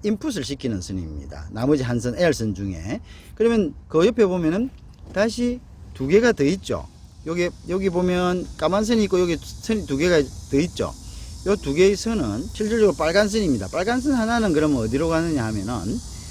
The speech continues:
어, 요거는 이제, 어, 쭉 가서, 요거는 커먼인데 요 쭉 가서 여기 보면 컴프레셔에 빨간 선에다 가 있습니다.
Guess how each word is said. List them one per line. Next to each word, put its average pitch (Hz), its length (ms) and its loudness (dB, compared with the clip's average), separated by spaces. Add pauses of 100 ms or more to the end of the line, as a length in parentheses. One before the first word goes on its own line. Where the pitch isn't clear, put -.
(240)
어, 101 300 -4
요거는 180 440 0
이제, 98 500 0 (600)
어, 82 400 -6 (280)
쭉 147 1040 0
가서, 143 240 0
요거는 160 220 4
커먼인데 160 720 2
요 165 120 0
쭉 196 360 0
가서 185 300 2
여기 175 200 0
보면 156 260 0 (280)
컴프레셔에 170 500 2 (440)
빨간 160 260 0
선에다 151 320 2
가 90 160 -10
있습니다. 85 440 -10